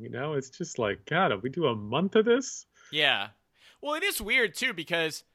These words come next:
Speaker 2: why, I wonder why spring training matter, seems to matter so much more than any other professional training camp. Right? Like,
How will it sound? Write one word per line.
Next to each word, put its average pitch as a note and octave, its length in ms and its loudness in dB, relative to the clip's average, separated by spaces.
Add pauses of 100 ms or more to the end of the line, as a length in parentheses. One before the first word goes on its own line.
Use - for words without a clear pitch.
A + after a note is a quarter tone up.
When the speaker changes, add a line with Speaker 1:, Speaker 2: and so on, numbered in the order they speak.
(300)
Speaker 2:
why, G#3+ 340 2
I G#3+ 80 4
wonder E4 280 -2
why G#3+ 220 4
spring E4 460 -2
training F#3+ 500 -4
matter, D3 300 2
seems F#3 400 -4
to F3 80 -8
matter C#3 300 -2
so D3+ 260 -6
much D3+ 280 -8
more C3 220 -8
than A2 140 -8
any B2+ 220 -4
other A#2+ 180 -4
professional A2 580 -6
training A2 380 -8
camp. - 380 -12 (920)
Right? D#3+ 320 4
Like, D#3 300 0